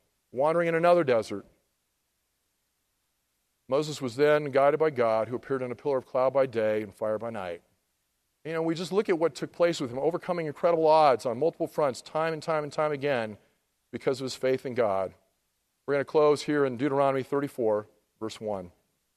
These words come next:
It says, "Then Moses went up to the plains of Moab, to Mount Nebo, to the top of Pisgah, which faces Jericho. And the Lord showed him all the land,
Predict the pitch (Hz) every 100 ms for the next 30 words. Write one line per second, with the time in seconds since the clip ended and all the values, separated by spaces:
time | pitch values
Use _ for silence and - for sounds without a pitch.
0 | _ _ _ _ _ _ _ _ _ _
1 | _ - - 226 247 160 233 254 240 262
2 | 220 190 226 240 233 185 - 220 226 220
3 | 190 165 147 147 147 - 156 156 151 -
4 | 160 170 185 147 135 139 156 _ - 147
5 | - 175 170 156 196 - 170 151 - 185
6 | 175 - - 165 175 170 131 120 131 -
7 | _ _ _ _ _ _ _ _ _ _
8 | _ _ _ - 131 151 180 165 - 190
9 | 160 156 160 151 147 117 95 90